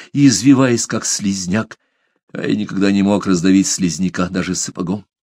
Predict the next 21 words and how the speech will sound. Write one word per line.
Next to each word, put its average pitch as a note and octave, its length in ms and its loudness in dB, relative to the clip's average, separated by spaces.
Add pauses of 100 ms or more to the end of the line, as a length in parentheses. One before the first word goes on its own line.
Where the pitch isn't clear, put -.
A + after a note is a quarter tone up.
(520)
Носком C#3 560 -2
ноги C3+ 220 0
я G2+ 200 2
отбрасывал G2+ 560 -4
их F#2+ 100 -6
подальше. - 460 -8 (1040)
«Ну E3 300 4
вот G#3 180 4
что, - 280 0
мсье G2+ 380 0
Фабрилатр, G2 640 0 (640)
для A#2 260 2
начала F3+ 520 2
поменьше A2 560 2
суетитесь, D#3+ 920 0 (460)
не A2 160 2
заводите E3+ 520 2
ни G2+ 120 2
с - 140 -4
кем G2+ 180 2
разговоров C#3+ 640 2